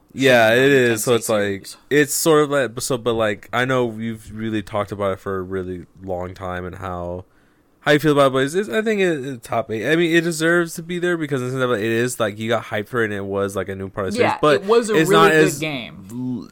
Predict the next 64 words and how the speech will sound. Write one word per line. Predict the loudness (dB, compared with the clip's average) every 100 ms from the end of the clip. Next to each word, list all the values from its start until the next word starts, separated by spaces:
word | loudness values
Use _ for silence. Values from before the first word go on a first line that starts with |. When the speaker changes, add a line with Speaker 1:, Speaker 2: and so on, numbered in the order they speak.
| 2
Speaker 1:
it's, | 4 6
it's | 4 0 -4 -14 -10
somewhat | -4 2 4 4 4
like | 4 4
three, | 2
but | 4
also | 4 2 0
somewhat | -2 0
like | -2
four | 2 2 4
that | 2
you | -2
really | -2 0 0
like. | 0 0
So | 0
it's | -2
sort | 2 2
of | 2
like, | 0
it's | -2 -4
the | -2
middle. | -4 0 0 0
So | -2 -4 -2
I | -2
can | -2
see | -4 -2
why | 2 0
it's | 0
not | -4 -6
so | -6 -8
high | -8 -10 -10
on | -10
the | -14
list. | -16 -18 -14 -12
Speaker 2:
Yeah. | -12 -14 -6
One | -4 -2
thing | -2 -2
I |
will | -2 -2
say, | -4 -6
though, | -6 -6 -10 _ _ -12
music | -6 -6 -6 -10 -14 -18
is | -16 -18 _ -8
top | -4 -2 -4 -4
level | -6 -6 -10
in | -12 -16
this | -18
game. | -16 -14 -14 -8 4
Speaker 1:
Oh, | 6 6
Speaker 2:
It's | 4
Speaker 1:
of | 2
course, | 2
Speaker 2:
very | 2
Speaker 1:
I |
don't | 2 2 2
doubt | 2 2
music | 2 -2 -4
Speaker 2:
eerie | -8
Speaker 1:
is | -8
top | -6 -4
Speaker 2:
and, | -4 -6 -6
Speaker 1:
level, | -4
Speaker 2:
like, | -2 -2
Speaker 1:
yeah. | -6